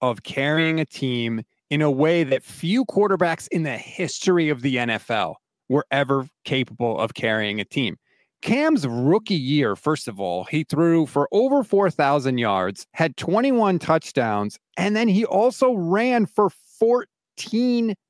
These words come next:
touchdowns. It's one of the greatest rookie years in the history of the N F L. He was physically capable of literally putting a team on his back and carrying them himself. Go look at the players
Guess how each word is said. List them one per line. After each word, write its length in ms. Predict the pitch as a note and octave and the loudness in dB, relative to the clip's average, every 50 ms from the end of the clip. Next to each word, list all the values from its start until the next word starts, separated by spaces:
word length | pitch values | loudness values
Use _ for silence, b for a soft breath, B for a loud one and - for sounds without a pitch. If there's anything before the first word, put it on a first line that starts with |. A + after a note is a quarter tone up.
| _ - | _ -8
touchdowns. 720 | - F3+ A3+ G3+ - - - - E3+ C#3+ A#2 G2+ F2+ - | -4 -4 -4 -4 -6 -4 0 0 2 2 0 -4 -8 -12
It's 120 | D3 - | -14 -8
one 120 | G3+ A3+ A#3+ | -4 -2 0
of 40 | A3+ | 0
the 60 | G3+ | 0
greatest 400 | D#3 - G3+ A3+ B3+ C4+ A3 - | 2 2 2 2 2 0 -2 0
rookie 260 | G3 G#3+ G3+ - G#3+ | 0 -2 0 0 -2
years 280 | G3+ G3 G#3 A3 F#3 E3+ | 0 2 2 2 2 0
in 40 | |
the 120 | E3+ D3+ C3 | -2 -2 0
history 400 | C#3 F#3+ - - - G#3 G#3 G3+ | 0 -2 -2 -2 -2 0 2 2
of 80 | F#3+ | 2
the 120 | F3+ E3 E3 | 2 2 2
N 120 | E3+ D#3+ | 2 2
F 180 | D3+ D3+ - - | 0 0 2 2
L. 360 | G3 G3+ F3+ D#3+ D3 C3+ B2+ - _ _ _ _ _ _ _ _ _ | 4 4 4 4 4 2 -2 -6 _ _ _ _ _ _ _ _ _
He 440 | _ - - F3 G3+ A#3+ B3+ C4 - - _ _ _ | _ -8 -4 -2 0 0 0 -2 -2 -6 _ _ _
was 260 | C#3+ D3+ C#3+ A#2 - | 0 0 0 0 -4
physically 520 | - - - F#3+ G3+ F#3+ G#3+ F3+ G#3 G3+ | -10 0 0 0 2 2 0 0 0 -2
capable 540 | F3+ - E3+ F3 E3+ D#3+ C#3 C3+ D3+ D3 - | 0 -2 0 0 0 0 0 -2 0 0 0
of 140 | - A#2+ G#2+ | -2 -6 -6
literally 500 | A#2 A#2+ D3 E3 E3 E3 E3 D#3+ D#3 D3 | -2 -2 0 2 2 2 2 2 0 -2
putting 360 | - _ - F#3 F#3 F#3+ F#3+ | -4 _ -4 -2 0 0 -2
a 40 | E3+ | -4
team 360 | - - - D#3+ D#3 D3 C#3+ - - | -6 -6 -6 -4 -4 -4 -6 -6 -4
on 180 | B2 C#3 D3+ | -4 -2 -2
his 240 | D#3 C#3+ E3+ E3+ C3 | 0 0 -2 -2 -2
back 380 | A#2+ - B2 A#2 A#2 A#2 - - _ | -2 -2 0 0 0 -2 -4 -6 _
and 200 | C3+ B2 A#2 - | -4 -4 -4 -6
carrying 540 | - - B2+ C3+ C#3+ C#3 C3+ C3 B2 B2 | -6 -4 -2 0 0 0 -2 -2 -4 -4
them 260 | A2+ A2+ G#2+ G#2+ G#2+ - - _ _ _ | -2 -2 -2 -2 -2 -6 -10 _ _ _
himself. 560 | - C3+ C3 B2+ A#2+ - - C3 A2+ F2+ - - b b b b b C#3+ | -4 -2 -2 -2 -2 -2 -2 0 0 0 -2 -6 b b b b b 0
Go 200 | B2 E3+ G3+ B3+ | 2 2 2 4
look 460 | C#4+ B3+ F#3+ E3+ F#3+ G3+ E3+ - - - - _ | 2 2 2 2 2 2 0 -2 -6 -14 -10 _
at 460 | - C3 C3 B2+ A#2+ A#2 - - - - _ _ _ _ _ _ _ - | -2 0 2 2 0 0 -2 -6 -18 -20 _ _ _ _ _ _ _ -2
the 120 | C#3 C#3 | -2 -2
players 680 | - - - - D3 F#3+ G#3+ D3+ G2 D#2 - - - | -2 -4 -4 -2 0 0 0 0 -2 -6 -10 -20 -20